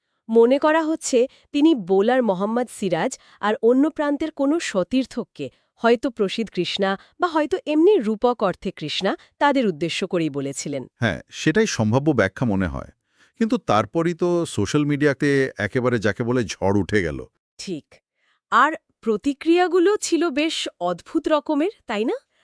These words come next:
Speaker 1: মানে, একেবারে দুই মেরুর।
Speaker 2: একদম।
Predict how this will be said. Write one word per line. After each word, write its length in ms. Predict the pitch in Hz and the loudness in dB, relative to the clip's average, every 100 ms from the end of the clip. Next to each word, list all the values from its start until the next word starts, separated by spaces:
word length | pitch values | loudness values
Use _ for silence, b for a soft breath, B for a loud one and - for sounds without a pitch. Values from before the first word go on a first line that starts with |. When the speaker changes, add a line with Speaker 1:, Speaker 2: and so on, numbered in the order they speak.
| - | -2
Speaker 1:
মানে, 180 | 240 240 | 0 0
একেবারে 460 | 220 233 320 330 403 | -2 -4 -2 0 -2
দুই 360 | 196 262 359 349 | 0 4 6 6
মেরুর। 400 | 254 185 151 - _ _ _ 104 | 4 2 -2 -8 _ _ _ -2
Speaker 2:
একদম। 460 | 107 95 85 67 | 0 0 -6 -8